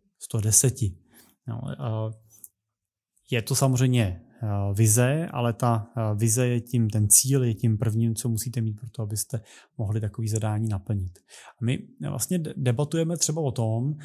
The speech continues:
co je tím klíčem, a, k té dlouhověkosti. A když, a, se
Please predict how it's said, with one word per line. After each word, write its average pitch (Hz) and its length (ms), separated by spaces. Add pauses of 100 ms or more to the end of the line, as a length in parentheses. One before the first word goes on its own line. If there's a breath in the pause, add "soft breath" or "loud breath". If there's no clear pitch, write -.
(200 loud breath)
co 139 200
je 135 120
tím 160 300
klíčem, 147 540
a, 127 240
k - 60
té - 140
dlouhověkosti. 127 800
A 117 100
když, 120 500
a, 120 200 (400 loud breath)
se 123 400